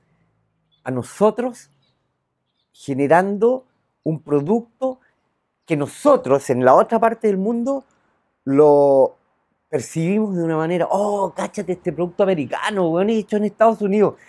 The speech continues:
Ahí, ahí está la idea, "Mira, esto es hecho en Estados Unidos". Qué brillante, weón. No, po, y fuimos nosotros los que lo hicimos. Eh,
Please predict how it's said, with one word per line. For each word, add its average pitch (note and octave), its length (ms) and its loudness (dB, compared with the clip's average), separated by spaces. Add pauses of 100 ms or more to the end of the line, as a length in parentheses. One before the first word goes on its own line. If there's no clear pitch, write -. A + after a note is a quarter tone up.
(140)
Ahí, G3+ 300 2
ahí A3+ 200 2
está A#3 200 0
la A3+ 80 2
idea, A3 220 4
"Mira, G3 260 -4
esto F#3+ 240 -12
es - 140 -8
hecho A3 200 -4
en G#3+ 60 -2
Estados G3 400 0
Unidos". D3 340 -2 (440)
Qué G3 200 -6
brillante, F3+ 640 -2
weón. G2+ 300 -8 (280)
No, B3+ 200 -2
po, G#2+ 240 -12
y C#3+ 120 -10
fuimos G#3 300 -6
nosotros C4+ 680 -6 (280)
los D#3+ 120 -8
que E3+ 80 -6
lo E3 80 0
hicimos. D#3+ 520 -4 (1080)
Eh, C3 340 0